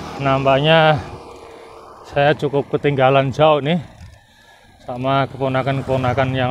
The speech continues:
lainnya. Saya harus agak ngebus sedikit ini. Kita akan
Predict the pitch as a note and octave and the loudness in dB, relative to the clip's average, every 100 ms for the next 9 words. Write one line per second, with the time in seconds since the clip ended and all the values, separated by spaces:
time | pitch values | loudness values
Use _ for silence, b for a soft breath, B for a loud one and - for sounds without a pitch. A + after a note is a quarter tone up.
0 | B2+ C3 D3 D#3+ - - - - _ - | 0 0 0 -2 -4 -20 -20 -20 _ -20
1 | _ _ - - _ B B B B B | _ _ -20 -20 _ B B B B B
2 | B _ _ b b b b b _ - | B _ _ b b b b b _ -6
3 | C3 C3 B2+ C#3 C3 B2+ A#2+ C#3+ - D3+ | -2 0 0 0 0 -4 -4 -6 -6 -6
4 | D3+ C#3+ C#3 G2+ B B B _ _ _ | -4 0 -2 -2 B B B _ _ _
5 | - - - - - - - - - - | -14 -10 -10 -10 -8 -8 -8 -8 -6 -6
6 | - - - - - - - - - - | -8 -8 -8 -8 -8 -8 -10 -10 -10 -8
7 | - - - - D#3 - - - - - | -8 -8 -8 -4 -2 -2 -4 -6 -6 -4
8 | - - - - - - - - - - | -4 -4 -4 -6 -6 -6 -6 -6 -4 -4
9 | D3+ G3+ F#3+ F#3 F#3 F#3+ | 2 4 4 4 2 2